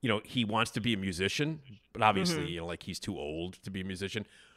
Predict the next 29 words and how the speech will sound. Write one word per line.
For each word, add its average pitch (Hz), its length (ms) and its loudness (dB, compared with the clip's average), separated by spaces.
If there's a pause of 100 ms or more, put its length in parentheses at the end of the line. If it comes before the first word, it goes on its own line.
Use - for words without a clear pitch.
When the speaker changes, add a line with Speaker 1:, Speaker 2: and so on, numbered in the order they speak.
(120)
Speaker 1:
So - 140 4
he 127 80 8
gets 135 260 2
a 135 60 2
job 104 520 4
at, 90 140 -2
like, 95 260 0 (420)
a 113 80 2
music 113 400 6
shop. 73 340 0
You 120 60 0
know 113 120 4
those, 90 180 -2 (160)
you 143 100 -2
know 113 120 2
those 95 180 0
dorks 95 400 -2
at 107 80 -8
music 90 300 -4
shops? - 480 -2
<laughs> - 40 -10 (520)
Speaker 2:
Yeah, 339 200 4
yeah. 196 220 -2 (560)
Speaker 1:
So 156 100 8
he 147 40 12
gets 175 200 8
a - 80 8
job 151 320 10
there, 139 260 10